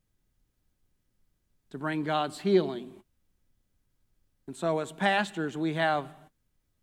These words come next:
counselors that we have confidence in, that we invite people to consider. We have a ministry of prayer that my wife Susan leads, where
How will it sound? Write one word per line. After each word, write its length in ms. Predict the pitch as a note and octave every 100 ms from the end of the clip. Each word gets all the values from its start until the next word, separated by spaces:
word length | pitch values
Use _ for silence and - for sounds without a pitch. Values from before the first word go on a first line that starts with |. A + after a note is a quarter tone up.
| _ -
counselors 840 | F#3+ F#3 - C#3+ B2 A#2+ - - _ _ _ _ _ _ _ _ -
that 80 | C#3
we 100 | D3
have 180 | C#3+
confidence 640 | D#3 F3 E3+ D#3 C#3 B2 D3
in, 240 | B2+ B2+
that 160 | B2+ C#3
we 320 | C#3+ C#3 C3 - _ _ _ _ _ -
invite 460 | C3 C3 D#3 D#3+ -
people 440 | C#3 - C3+ - - _ _ _ _ _ _ _ _
to 100 | -
consider. 640 | D3+ C#3 B2+ D3+ B2 A#2+ - _ _ _ _ _ _ _ _ _ _ _
We 120 | E3
have 100 | E3+
a 60 | D#3+
ministry 460 | F3 G3 F#3 F3 D#3+
of 60 | -
prayer 400 | G3+ F#3+ D3 C3+
that 200 | C#3+ C#3+
my 200 | D3 D3
wife 320 | D3+ D#3 C#3+
Susan 520 | - F3+ D#3 D3 C3+
leads, 560 | E3 D#3 C3+ - - - _ _ _ _ _ -
where 480 | D3+ D3 C#3+ C#3